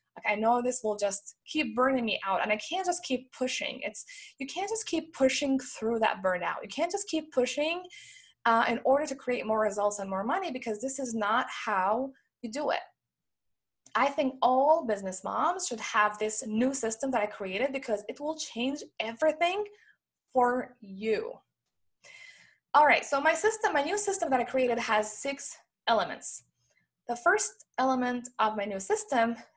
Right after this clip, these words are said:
is called the model. I talked about the model in the first episode, and I explained what it is. So if you wanna know more about it, please go back to the first episode to learn more about the model. But the model helps you manage your brain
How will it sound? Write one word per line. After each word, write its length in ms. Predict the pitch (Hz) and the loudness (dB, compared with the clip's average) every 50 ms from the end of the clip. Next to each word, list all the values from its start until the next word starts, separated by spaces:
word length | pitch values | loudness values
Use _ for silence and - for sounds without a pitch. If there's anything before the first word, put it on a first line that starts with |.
| _ - | _ -6
is 160 | 214 208 - | -6 -6 -6
called 520 | - - - - 208 202 196 196 196 196 - _ _ _ _ _ _ _ | -12 -16 -6 -2 0 2 2 2 2 -2 -8 _ _ _ _ _ _ _
the 80 | 208 208 | -2 0
model. 460 | 220 214 202 202 196 190 165 - - - - _ _ _ _ _ _ _ _ _ - | 2 4 4 6 6 4 2 2 -2 -4 -12 _ _ _ _ _ _ _ _ _ 0
I 100 | 202 208 208 | 2 2 0
talked 440 | - - - - 196 233 269 - - | -4 -8 -4 -2 -2 -2 -2 -2 -2
about 180 | 349 359 359 | 0 0 -2
the 100 | 370 359 | -2 2
model 520 | 320 - 170 190 175 190 226 285 311 320 - - | 4 4 4 6 4 4 6 6 6 4 4 0
in 80 | 220 | -2
the 100 | 208 - | -4 -6
first 360 | - - - 220 247 294 285 - | -6 -4 -2 -2 -2 -2 -4 -6
episode, 520 | - - 190 180 - 180 175 240 302 - - - _ _ _ _ _ _ _ - _ _ _ _ - | -8 -8 -8 -8 -4 -4 -2 -2 -2 -4 -6 -12 _ _ _ _ _ _ _ -20 _ _ _ _ 0
and 100 | 226 226 | 2 4
I 60 | 226 | 4
explained 360 | 226 226 - - 254 262 247 | 2 2 -2 -2 -2 0 2
what 120 | 220 196 185 | 2 2 2
it 100 | 185 226 | 2 4
is. 340 | 330 359 262 220 220 - - | 4 6 6 4 4 2 2
So 220 | 233 214 214 214 | 4 6 6 6
if 180 | - - 226 - | 6 4 0 -2
you 60 | 226 | 0
wanna 160 | 220 220 220 | 0 0 2
know 140 | 208 202 196 | 2 2 2
more 300 | 202 202 226 247 262 262 | 2 2 2 4 4 6
about 240 | 247 226 208 208 208 | 6 6 6 6 4
it, 180 | 202 208 - - _ _ | 4 2 -2 -10 _ _
please 200 | 233 226 220 - | -8 -6 -4 0
go 140 | 220 214 196 | 2 2 2
back 340 | - 202 202 196 196 - - | 4 2 2 0 0 -6 -8
to 60 | 214 | -8
the 100 | 196 190 | -8 -8
first 360 | 196 - 190 185 196 - - | -6 -4 -6 -4 -4 -4 -6
episode 500 | - - 311 302 - - 214 208 208 208 | -2 -2 -2 -2 2 2 2 2 2 0
to 100 | - 202 | -4 -8
learn 320 | 196 202 196 196 196 185 - - | -6 -4 -4 -4 -4 -6 -6 -4
more 200 | 208 196 190 180 | 0 0 0 0
about 200 | 180 180 - - | 0 -4 -6 -8
the 60 | 180 | -6
model. 400 | 185 190 180 170 104 92 - - _ _ _ _ _ _ _ _ _ _ _ _ _ _ _ _ _ - - - - - - _ - | -4 -2 -2 -2 -4 -6 -10 -12 _ _ _ _ _ _ _ _ _ _ _ _ _ _ _ _ _ -20 -20 -20 -20 -20 -16 _ -6
But 80 | 226 | -4
the 80 | 233 240 | -2 4
model 560 | 240 262 285 320 339 311 269 254 254 254 254 | 6 8 8 8 8 8 8 8 6 6 4
helps 480 | 254 - - - 226 220 220 - - 220 | 0 -4 0 2 2 2 2 0 -4 -6
you 100 | 208 208 | -6 -4
manage 420 | 208 202 190 196 196 196 190 190 | -2 0 0 2 2 0 -2 -4
your 140 | 196 180 180 | -6 -6 -6
brain 560 | 190 240 311 359 339 269 233 220 214 220 220 | -2 0 0 2 2 2 0 0 -2 -2 -6